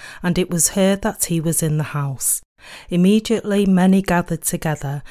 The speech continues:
so that there was no longer room to receive them, not even near the door. And he preached the word to them.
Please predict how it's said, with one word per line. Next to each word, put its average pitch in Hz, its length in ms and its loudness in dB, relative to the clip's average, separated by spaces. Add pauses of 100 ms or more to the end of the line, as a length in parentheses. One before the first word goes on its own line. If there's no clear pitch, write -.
(140)
so 165 220 0
that 165 200 -2
there 160 180 0
was 151 240 -2
no 180 220 2
longer 170 400 0
room 160 320 2
to - 180 -4
receive 160 540 -2
them, 135 240 -6 (260)
not 214 300 0
even 180 380 2
near 170 180 2
the 160 140 -2
door. 139 460 -4 (440)
And 175 160 0
he 180 160 -2
preached - 460 0
the 202 80 0
word 165 340 0 (120)
to 147 180 -2
them. 127 320 -8